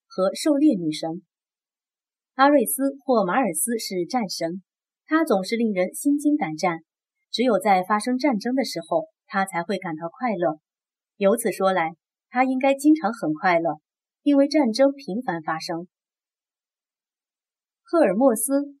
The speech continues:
或墨丘利是众神的信使，他的帽子和鞋子上都长有翅膀，手里握的权杖也长着翅膀。如果两个人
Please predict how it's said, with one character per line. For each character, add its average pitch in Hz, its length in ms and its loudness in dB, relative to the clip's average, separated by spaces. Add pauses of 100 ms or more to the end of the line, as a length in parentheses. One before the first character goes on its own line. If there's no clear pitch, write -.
或 202 320 4
墨 254 160 2
丘 277 240 0
利 285 300 0
是 180 480 -4
众 277 200 2
神 196 200 -4
的 262 80 -2
信 269 240 0
使， 156 260 -6 (540)
他 202 180 0
的 190 100 0
帽 208 220 2
子 170 140 -6
和 185 140 -4
鞋 180 220 -4
子 220 140 -2
上 208 300 -4
都 262 160 0
长 226 160 -8
有 190 160 -4
翅 262 240 -4
膀， 151 240 -4 (520)
手 214 140 2
里 226 180 -2
握 233 160 -2
的 196 120 -2
权 180 260 -8
杖 226 280 0
也 196 200 -4
长 180 220 -10
着 156 100 -8
翅 170 220 -8
膀。 156 240 -6 (680)
如 277 220 -2
果 247 220 2
两 185 260 -4
个 240 140 0
人 208 320 -4